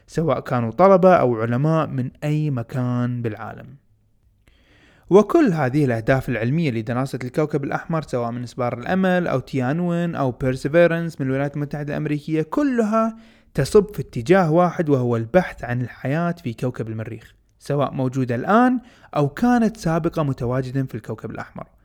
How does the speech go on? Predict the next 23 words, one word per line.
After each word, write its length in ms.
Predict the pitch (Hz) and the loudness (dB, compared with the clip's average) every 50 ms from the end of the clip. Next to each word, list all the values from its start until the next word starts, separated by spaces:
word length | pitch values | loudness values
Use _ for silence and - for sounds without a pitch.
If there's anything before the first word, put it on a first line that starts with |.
| _ _ _ _ _ _ _ _ _ _ _ _ _ _ _ _ - | _ _ _ _ _ _ _ _ _ _ _ _ _ _ _ _ 2
طبعًا 200 | - 240 247 254 226 | 4 6 6 6 4
عند 140 | 233 226 214 | 4 4 4
الحديث 340 | 208 - - 233 233 226 202 | 4 4 4 0 0 0 -2
عن 100 | 151 135 | -2 -4
الحياة 360 | 127 - - 151 185 208 202 - 208 | -2 -2 2 2 4 4 2 2 0
لا 80 | 196 | 0
نتحدث 400 | 180 156 - 127 123 127 127 120 | 0 0 -2 -2 -4 -4 -4 -6
عن 120 | 120 110 107 | -8 -8 -6
حياة 200 | 117 117 117 117 | -2 -2 -2 -2
ذكية 460 | 110 113 120 - - 196 208 214 196 | -2 -4 -8 -6 -4 0 4 4 4
وما 260 | 156 131 120 120 123 | 4 4 2 0 0
إلى 80 | 120 123 | 0 0
ذلك، 380 | 143 175 190 214 214 196 - | 2 2 2 2 2 2 4
ولكن 380 | 190 202 226 233 233 - 208 208 - - 226 | 6 8 6 6 6 2 -2 -2 -2 -4 0
أي 160 | 262 269 233 | 2 2 2
صورة 300 | - - 214 208 190 165 | 2 2 2 4 4 4
من 100 | 139 127 | 2 2
صور 240 | - - 139 135 123 | 0 2 2 2 2
الحياة 340 | 117 - 151 170 196 196 - 175 | 0 -2 -2 0 0 0 0 2
وإن 320 | 185 196 - 208 202 190 | 2 2 2 2 -2 -4
كانت 380 | - - 175 175 170 170 170 - | -2 0 0 0 0 0 -2 -4
أحادية 420 | 135 - - 117 113 123 120 117 - | -4 -2 -4 -4 -4 -4 -6 -6 -8
الخلية. 440 | - - - 123 123 - - _ _ | -12 -16 -16 -16 -16 -16 -20 _ _